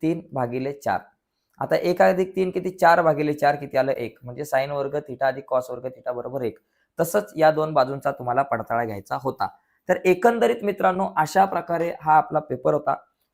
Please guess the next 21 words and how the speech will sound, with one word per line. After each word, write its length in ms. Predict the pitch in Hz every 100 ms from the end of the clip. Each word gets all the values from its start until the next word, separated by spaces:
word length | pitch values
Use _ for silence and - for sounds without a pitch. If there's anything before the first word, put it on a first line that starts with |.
| 139
आणि 120 | 147
नक्कीच 560 | 151 151 - 214 214
तुम्ही 300 | 190 175 170 170 -
पेपर 380 | 165 151 160 160
खूप 200 | 160 160
चांगला 260 | 135 127 143
लिहिला 220 | 151 143
असेल, 340 | 147 151 143 - _ _ -
तुम्हाला 240 | 131 143 143
खूप 160 | 156
चांगले 240 | 135 120 143
मार्क 260 | 147 143
पडतील 460 | 147 139 135 170 127
आजच्या 260 | 127 123 143
पेपरमध्ये 480 | 135 127 139 131 120
अशी 200 | 123 143
मी 120 | 143
या 80 | 139
ठिकाणी 280 | 123 131 135
अपेक्षा 380 | 120 123 -
व्यक्त 240 | 120 113